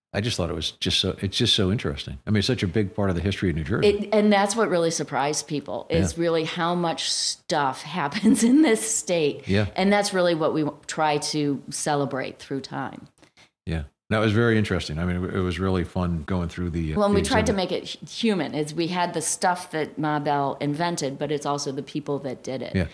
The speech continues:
Speaker 2: And so getting to delve into women being operators was an early career for women,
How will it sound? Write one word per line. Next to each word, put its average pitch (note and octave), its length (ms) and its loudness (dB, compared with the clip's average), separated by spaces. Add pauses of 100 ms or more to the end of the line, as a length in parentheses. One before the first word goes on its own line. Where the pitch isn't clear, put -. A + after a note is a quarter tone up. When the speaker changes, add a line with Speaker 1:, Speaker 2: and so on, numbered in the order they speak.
(240)
Speaker 2:
And E3 160 -2
so D#3 220 2
getting D3+ 340 0
to D3+ 120 -4
delve C#3+ 360 -2
into C#3+ 580 0 (360)
women E3 340 2
being D3+ 260 2
operators C#3+ 680 0
was C3+ 160 -4 (120)
an D3+ 120 0
early C#3+ 340 0
career C#3 400 -4
for C#3 180 -8
women, C3+ 520 -2